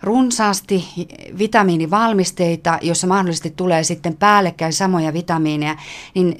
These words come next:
tällaiseen käyttöön voi liittyä myös liikasaannin vaara ja tällä voi olla haitallisia vaikutuksia pitkällä tähtäimellä.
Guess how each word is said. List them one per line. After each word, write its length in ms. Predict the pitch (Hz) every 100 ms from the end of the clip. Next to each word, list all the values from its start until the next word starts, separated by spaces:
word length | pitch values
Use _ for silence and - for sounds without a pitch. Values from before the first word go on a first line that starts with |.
| -
tällaiseen 600 | 240 277 262 180 165 156
käyttöön 580 | 165 160 160 160 151 151 - -
voi 180 | 185 185
liittyä 380 | 202 202 180 156
myös 260 | 156 151
liikasaannin 640 | 240 254 233 202 185 180 160
vaara 440 | 185 180 170 170 170 - - - -
ja 460 | 175 170 165 156 151 - - _ - _ -
tällä 200 | 185 170
voi 80 | 165
olla 100 | 170
haitallisia 680 | 165 185 180 160 156 160
vaikutuksia 580 | 156 156 156 139 147 156
pitkällä 400 | 156 156 127 127
tähtäimellä. 720 | 143 156 - 143 185 208 220